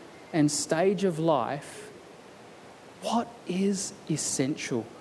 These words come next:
What is God calling you to do? Who is God calling you to be? Do you have a particular ministry that God has really,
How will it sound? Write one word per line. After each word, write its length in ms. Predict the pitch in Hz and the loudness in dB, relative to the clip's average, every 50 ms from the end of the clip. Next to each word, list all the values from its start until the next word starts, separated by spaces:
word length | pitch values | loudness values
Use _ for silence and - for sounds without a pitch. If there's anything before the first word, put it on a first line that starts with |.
| - - - - - - | -18 -18 -18 -20 -16 -6
What 160 | - 220 220 | -2 0 4
is 160 | 240 240 214 - | 4 4 2 2
God 420 | - - 196 190 196 196 185 190 | 2 2 4 4 4 4 2 0
calling 560 | - - - 170 175 185 190 190 190 185 175 | -4 -4 0 2 4 4 4 4 4 4 4
you 320 | 170 170 170 165 170 165 165 - - - - - - - - - - - - - - | 6 6 6 6 4 2 0 -2 -8 -16 -18 -18 -20 -20 -20 -20 -20 -20 -20 -12 -8
to 120 | - - - | -4 -2 -2
do? 360 | 147 - - 156 143 120 104 - - | 0 2 4 6 6 6 4 2 6
Who 180 | 160 190 233 254 | 8 8 8 8
is 160 | 262 254 - | 6 2 2
God 360 | - 214 196 196 196 190 196 | 2 4 6 6 4 4 0
calling 540 | - - - 180 175 180 185 185 185 180 170 | -4 -2 0 4 4 4 4 4 4 4 4
you 300 | 165 165 165 160 165 156 - - - - - - | 4 4 4 4 2 0 -4 -10 -12 -10 -8 0
to 120 | - 180 | 0 2
be? 280 | 156 147 170 160 135 110 | 4 6 6 6 6 4
Do 140 | - - 185 | 2 4 4
you 140 | 226 262 | 4 6
have 180 | 214 247 254 233 | 6 4 4 4
a 40 | 226 | 2
particular 580 | 220 220 180 - - 220 196 - 208 190 175 | 2 0 -2 0 0 0 4 4 4 6 6
ministry 640 | 165 160 165 175 190 208 202 196 - - 151 139 139 | 6 6 6 6 6 6 4 0 0 2 2 4 4
that 200 | 160 175 - 156 | 2 0 2 4
God 280 | - 196 208 220 214 | 6 8 8 8 6
has 180 | 202 196 170 156 | 4 2 2 0
really, 500 | 170 175 185 214 233 240 247 240 233 - | 0 2 4 6 8 8 8 6 4 2